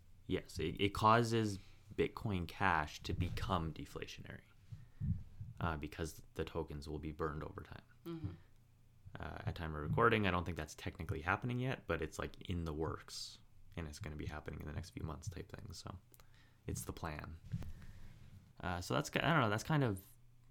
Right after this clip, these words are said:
Speaker 2: That's a good overview
Speaker 1: That's
Speaker 2: of a
Speaker 1: a, that's a,
Speaker 2: long overview.
Speaker 1: a very long conversation. It could be very technical.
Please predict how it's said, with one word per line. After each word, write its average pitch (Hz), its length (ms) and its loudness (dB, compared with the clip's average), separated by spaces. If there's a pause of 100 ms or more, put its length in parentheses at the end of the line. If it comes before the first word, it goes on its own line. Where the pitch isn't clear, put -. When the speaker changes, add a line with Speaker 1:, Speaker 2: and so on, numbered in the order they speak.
(760)
Speaker 2:
That's 254 160 -2
a - 20 0
good 254 140 2
overview 185 480 2
Speaker 1:
That's 214 200 6
Speaker 2:
of 123 60 10
a 113 40 10
Speaker 1:
a, - 40 10
that's 101 120 8
a, - 60 10
Speaker 2:
long 165 800 4
overview. 147 460 -2
Speaker 1:
a 101 140 6
very 101 500 10
long 95 300 8
conversation. 85 720 0
It 80 120 -2
could 87 180 -2
be 90 280 4
very 82 360 0
technical. 82 760 -4